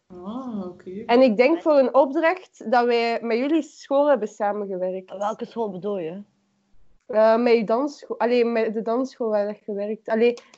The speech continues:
Speaker 2: eh,
Speaker 3: In de
Speaker 2: de middelbare
Speaker 3: dansacademie?
Speaker 2: s-, ja.
Speaker 3: Ja, dat kan wel.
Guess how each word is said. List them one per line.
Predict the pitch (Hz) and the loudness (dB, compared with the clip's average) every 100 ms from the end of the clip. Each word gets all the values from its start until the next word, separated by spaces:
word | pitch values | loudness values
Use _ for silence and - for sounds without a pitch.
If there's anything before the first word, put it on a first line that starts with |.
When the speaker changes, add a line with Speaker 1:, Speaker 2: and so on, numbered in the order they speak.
| - | -2
Speaker 2:
eh, | 208 208 | 2 4
Speaker 3:
In | 220 | 4
de | 233 | 4
Speaker 2:
de | |
middelbare | 269 269 233 220 214 | 6 6 6 0 -2
Speaker 3:
dansacademie? | 202 190 180 175 170 | -4 -6 -12 -14 -12
Speaker 2:
s-, | |
ja. | 226 226 226 214 208 _ _ - | -2 2 2 0 -4 _ _ -12
Speaker 3:
Ja, | 175 170 | -6 -6
dat | 180 | -6
kan | 185 170 | -8 -8
wel. | 156 135 123 | -8 -8 -10